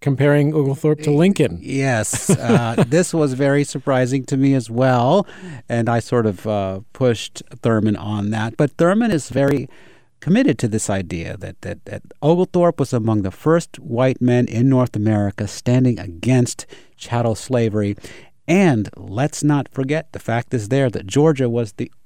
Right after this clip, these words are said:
Speaker 2: only one of the thirteen original colonies that eventually became the U S that was founded as anti-slavery. And it all happened because of a complicated, fascinating man, our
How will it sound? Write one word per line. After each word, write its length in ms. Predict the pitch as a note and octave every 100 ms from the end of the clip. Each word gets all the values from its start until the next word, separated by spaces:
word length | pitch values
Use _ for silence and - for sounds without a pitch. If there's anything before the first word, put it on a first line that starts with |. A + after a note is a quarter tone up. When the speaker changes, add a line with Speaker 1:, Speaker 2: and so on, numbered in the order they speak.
| C#3
Speaker 2:
only 380 | G3 B3 G3+
one 260 | C3 F#2+ D2
of 120 | C2+
the 100 | G2
thirteen 480 | - A2 - - G#2
original 400 | G2 G#2 F#2+ F#2
colonies 500 | - - A#2 G#2 F#2+
that 120 | G#2
eventually 420 | F#2+ A2 A2 A2 F#2+
became 360 | F#2+ A2+ A#2+
the 100 | A#2
U 160 | G#2 G2+
S 120 | A2 - - - _
that 100 | C#3+
was 180 | C#3+ D3
founded 480 | - C#3+ F3 E3+ D#3+
as 220 | - C#3+
anti-slavery. 1600 | C#3+ A#2+ C#3+ - C#3+ D3+ - - - _ - G#3+ G#3 C#3+ G2 D#2 - - - -
And 280 | - G2+ C3
it 60 | D3+
all 200 | F3+ G3+
happened 420 | F3 E3 G#2+ F2
because 320 | G#2 A2+ G#2+
of 100 | G2
a 100 | F#2+ - - - -
complicated, 1040 | - - - G3 F#3 D#3 B2+ G#2 C#2+ C#2+ - - _ _ _
fascinating 880 | - - F#3+ G3 - C3+ B2 A#2
man, 480 | A#2 G#2+ F2 G2 G#2 -
our 380 | A#2+ D3 F3+